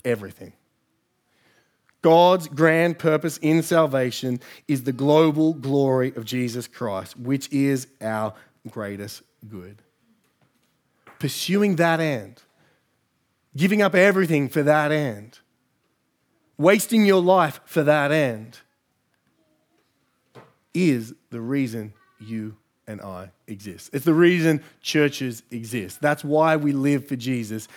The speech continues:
is for the sake of his name. And so, friends, I commend to you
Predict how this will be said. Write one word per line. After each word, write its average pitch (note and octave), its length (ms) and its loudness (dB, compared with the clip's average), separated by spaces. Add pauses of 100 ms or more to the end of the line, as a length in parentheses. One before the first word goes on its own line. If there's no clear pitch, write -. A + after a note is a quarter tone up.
(140)
is B2+ 140 -10
for B2 140 -10
the A#2 120 -10
sake C3+ 640 -10
of A#2 160 -12
his A2+ 480 -12
name. G2 320 -16 (760)
And C3+ 140 -10
so, D#3+ 140 0
friends, F3 320 0
I D3 80 0
commend E3 520 0
to - 120 -10
you G#2 320 -8